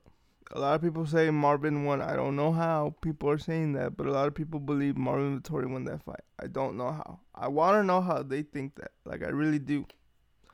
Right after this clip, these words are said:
I wanna know how they, that's like me saying Nate Diaz won that fight. He didn't win in the parameters.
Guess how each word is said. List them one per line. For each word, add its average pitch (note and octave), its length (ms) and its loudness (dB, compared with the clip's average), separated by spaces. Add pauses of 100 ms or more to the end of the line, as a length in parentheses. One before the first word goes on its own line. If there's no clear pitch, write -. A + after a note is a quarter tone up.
(520)
I - 80 -8
wanna D3 240 2
know D3+ 140 6
how D3+ 140 0
they, D3+ 120 -2
that's D#3+ 240 0
like G3 160 6
me G3 140 6
saying F#3+ 280 2
Nate E3 220 -2
Diaz D#3+ 300 0
won C#3 240 -4 (840)
that D#3+ 300 -6
fight. C#3 380 -4 (520)
He D#3 200 -6
didn't D3 480 -2
win C#3+ 280 -4
in C#3 180 -4
the C#3 60 0
parameters. C#3+ 560 -4